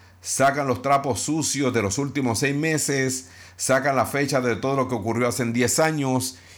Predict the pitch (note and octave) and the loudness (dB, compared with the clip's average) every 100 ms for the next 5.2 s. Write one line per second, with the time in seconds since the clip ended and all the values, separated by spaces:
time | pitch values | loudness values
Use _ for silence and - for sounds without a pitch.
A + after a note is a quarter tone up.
0 | - G#2 G2+ G2 C3+ D3+ A#2+ C#3+ D#3+ E3 | -8 -2 -2 0 -2 0 0 0 2 2
1 | D3+ D#3 D#3 C3 A2+ C#3 C3+ D3+ D#3 C#3 | 0 0 0 0 0 0 -2 0 0 0
2 | C#3+ C#3+ C#3 D#3 E3 - - - - G#2+ | 0 0 2 2 2 -2 -8 -8 -2 -2
3 | G#2 B2+ C3 B2+ B2+ B2+ A2 A2+ G#2+ B2+ | 0 0 2 2 2 0 0 0 0 0
4 | B2+ A2 A#2+ A#2+ A2+ G#2 G#2 A2+ G2+ A#2+ | -2 0 0 2 0 -2 -2 -2 0 0
5 | B2+ B2+ | 0 -2